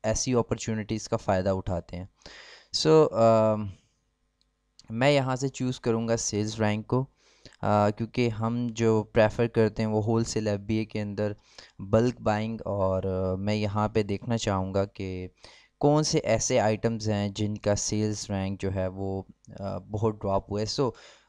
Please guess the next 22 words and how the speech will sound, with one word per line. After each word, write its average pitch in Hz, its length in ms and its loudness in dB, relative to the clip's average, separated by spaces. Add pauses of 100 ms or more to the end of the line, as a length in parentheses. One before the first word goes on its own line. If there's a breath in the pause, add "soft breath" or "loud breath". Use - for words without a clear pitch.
(120)
अगर 180 240 4
आप 170 200 4
यहाँ 123 380 2
पे 131 60 4
आएँ 117 220 4
और 104 180 2
यहाँ 107 360 0
आप 107 80 0
देखें 104 560 -4
कि 98 320 -4
नाइंटी 110 340 -2
नाइन 110 260 0
परसेंट 107 420 -2
ड्रॉप 101 320 4 (400)
और, 92 340 -4
अ, 92 460 -6
इसका 107 320 0
भी 107 140 2
नाइंटी 101 320 -2
नाइन 104 220 0
परसेंट 101 440 -6
ड्रॉप, 101 340 4